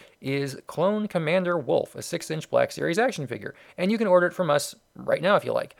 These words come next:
Uh, they will be here soon, and, uh, provided you get in before they sell out,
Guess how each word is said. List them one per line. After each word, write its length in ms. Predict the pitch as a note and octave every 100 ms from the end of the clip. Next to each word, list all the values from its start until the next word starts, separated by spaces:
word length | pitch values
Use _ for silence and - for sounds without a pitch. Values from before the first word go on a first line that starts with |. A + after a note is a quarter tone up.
| _ _
Uh, 220 | C3 C3+
they 160 | B2+ C#3
will 100 | B2+
be 160 | C3 A#2
here 180 | A#2+
soon, 480 | A2+ - D#3 A#3 D#4+ - _ -
and, 680 | D3+ D3+ D3+ D3+ C#3+ C#3+ C#3
uh, 380 | C#3 B2+ B2+ A2+ -
provided 800 | D3+ A#2+ A#2 - C#3+ C3+ C3 B2
you 100 | C3
get 220 | A#2+ B2+
in 180 | C3 C3+
before 360 | B2+ - B2+ C3
they 120 | B2+
sell 240 | - D3
out, 280 | F#3 B3+ -